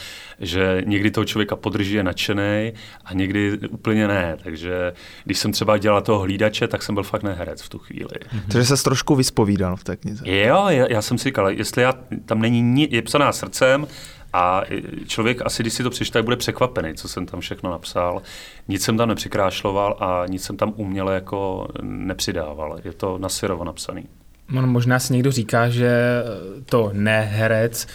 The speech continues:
Speaker 3: že jako nehraješ, tak někteří mají ty herce zafixovaný jenom, že hrajou v těch filmech,
Speaker 1: Mhm.
Speaker 3: že,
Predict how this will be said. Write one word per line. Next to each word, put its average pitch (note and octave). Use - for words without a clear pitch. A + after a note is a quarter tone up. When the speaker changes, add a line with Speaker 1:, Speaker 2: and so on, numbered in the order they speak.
Speaker 3:
že A#2
jako A2
nehraješ, G#2+
tak A#2+
někteří A2
mají A2
ty A#2
herce A2+
zafixovaný G#2+
jenom, G#2+
že A2
hrajou G2+
v F#2+
těch G#2
filmech, G2+
Speaker 1:
Mhm. -
Speaker 3:
že, G#2